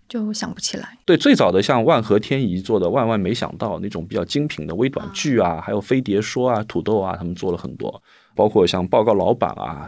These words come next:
Speaker 2: 包括还有像这种王尼玛这种，就是算是老字辈的。
Speaker 1: 嗯。
Speaker 2: 你一听他这I P，你就知道是老字辈。还有屌丝女士、屌-，屌丝男士，因为这种I P现在不可能给你立项的。
Speaker 1: 嗯。
Speaker 2: 现在没有哪个视频网站我要立个项叫屌丝男士，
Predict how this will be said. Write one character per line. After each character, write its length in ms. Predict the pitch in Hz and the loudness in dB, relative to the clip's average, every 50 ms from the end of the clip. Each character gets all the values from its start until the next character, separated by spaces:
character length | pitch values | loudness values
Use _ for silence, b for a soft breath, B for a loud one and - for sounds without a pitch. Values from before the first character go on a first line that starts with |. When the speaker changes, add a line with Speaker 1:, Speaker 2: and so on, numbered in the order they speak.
| 107 _ _ | -18 _ _
Speaker 2:
包 100 | - 160 | 0 2
括 140 | 170 151 | 2 2
还 140 | 110 - 101 | 2 2 2
有 120 | 104 92 87 | 2 2 2
像 280 | - - 101 95 82 | 0 0 -2 -2 -2
这 40 | 87 | -4
种 160 | 110 104 85 | -4 -4 -4
王 160 | 82 90 95 107 | -2 -2 -2 -2
尼 100 | 110 113 | -2 -2
玛 240 | 123 117 117 - - | -4 -6 -8 -10 -12
这 140 | - - 90 | -10 -10 -10
种， 160 | 87 - - | -10 -10 -12
就 100 | - - | -10 -12
是 140 | 92 - 90 | -8 -6 -6
算 220 | 87 - 123 117 110 | -2 0 0 0 2
是 120 | 107 98 98 90 | 0 -2 -2 -4
老 240 | 104 110 98 78 - | -2 -2 -2 -2 -4
字 200 | - - - 117 | -10 -6 -6 -6
辈 160 | 95 - 101 | -4 -2 -4
的。 80 | 107 - | -4 -4
Speaker 1:
嗯。 100 | - - B B B B B | -6 -10 B B B B B
Speaker 2:
你 100 | 113 120 | 6 6
一 80 | 135 160 | 6 6
听 160 | 143 - 240 | 4 4 6
他 100 | 226 233 | 6 6
这 120 | 226 214 | 4 4
I 160 | - 147 180 214 | 4 4 2 2
P， 180 | 208 - 247 | 2 4 4
你 60 | 214 | 4
就 80 | 139 92 | 4 4
知 80 | 87 98 | 4 2
道 100 | 98 90 | 2 2
是 80 | - | 2
老 160 | 98 90 - | -2 -4 -4
字 140 | - - - | -4 -10 -6
辈。 100 | - - | -6 -4
还 100 | 85 107 | 0 2
有 60 | 104 | 2
屌 220 | 110 107 107 85 82 | 2 2 0 0 0
丝 180 | - - - | -4 -4 -2
女 240 | 117 123 120 107 82 | 0 2 2 0 0
士、 180 | 76 - - 107 | -2 -4 -4 -2
屌-， 160 | 92 87 85 | -2 -2 -4
屌 180 | 85 - 95 87 | -2 -2 -2 -2
丝 180 | - - - 113 | -2 -4 -4 -4
男 180 | 95 76 80 | -4 -4 -6
士， 200 | 87 - - 120 | -10 -8 -8 -8
因 400 | 98 - - - - - - - | -8 -8 -10 -18 -20 -20 -14 -2
为 80 | - 175 | 0 2
这 100 | 196 226 | 4 6
种 80 | 180 | 6
I 140 | - - 156 | 6 4 2
P 160 | 156 - - | 2 2 -2
现 160 | 175 - 185 170 | 2 2 4 4
在 80 | 143 | 4
不 100 | 139 - | 2 2
可 140 | 180 - - | -2 -4 -4
能 240 | 76 80 90 104 110 | -4 -2 0 0 0
给 100 | 104 104 | 0 0
你 140 | 113 98 90 | -2 -2 0
立 120 | 104 104 | -2 -2
项 240 | 92 - 117 95 85 85 | -2 -2 -4 -6 -6 -8
的。 120 | 78 - - _ - | -12 -14 -16 _ -12
Speaker 1:
嗯。 140 | 214 208 202 | -12 -12 -6
Speaker 2:
现 100 | 202 196 | -2 0
在 60 | 170 | 2
没 140 | 135 117 131 | 4 6 6
有 80 | 160 147 | 6 6
哪 160 | 131 98 95 | 4 4 4
个 100 | 104 107 | 4 4
视 140 | - - 120 | 4 4 2
频 100 | 135 127 | 4 4
网 100 | 101 90 | 2 2
站 120 | 98 107 107 | 2 2 2
我 120 | 98 92 | 2 2
要 80 | 101 104 | 2 0
立 160 | 120 131 127 | 0 0 2
个 80 | 113 107 | 2 2
项 160 | - 120 98 | 0 0 0
叫 80 | 113 | 0
屌 200 | 107 - - 82 | -2 0 -2 -4
丝 180 | 76 - - 113 | -2 -4 -6 -6
男 140 | 104 82 85 | -6 -6 -6
士， 240 | - - 101 90 | -6 -4 -4 -4